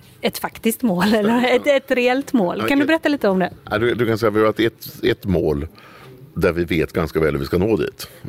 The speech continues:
Speaker 2: Oavsett om det då tar tre eller fyra år eller fem år. Eh, men så har vi alltid haft en vision som är dubbelt så mycket som, som målet är. Eh, och det tycker jag har varit, eh,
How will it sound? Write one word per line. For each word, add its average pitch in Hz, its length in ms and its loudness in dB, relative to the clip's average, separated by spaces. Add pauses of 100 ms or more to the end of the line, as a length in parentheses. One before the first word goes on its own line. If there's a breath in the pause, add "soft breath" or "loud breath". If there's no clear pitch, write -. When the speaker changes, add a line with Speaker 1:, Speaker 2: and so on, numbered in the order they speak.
Speaker 2:
Oavsett 80 460 0
om 87 80 0
det 80 100 2
då 73 140 0
tar 71 140 -2
tre 71 200 -2
eller 65 160 -2
fyra 69 220 -2
år 64 200 -2
eller 65 120 -4
fem 67 240 -4
år. - 160 -8 (520 loud breath)
Eh, 78 380 2
men 87 140 0
så 92 80 -2
har 98 40 2
vi 107 60 2
alltid 90 240 0
haft - 140 -4
en 80 100 0
vision 76 640 0
som 85 160 -2
är 73 80 -2
dubbelt 76 360 -4
så 113 60 -6
mycket 101 300 -2 (320 loud breath)
som, - 220 -4
som - 180 -4
målet 82 340 -2
är. - 120 -2 (600 loud breath)
Eh, 78 640 0
och - 280 0
det 87 180 0
tycker 104 200 -4
jag 92 40 2
har 80 80 2
varit, 82 300 -2
eh, 76 60 2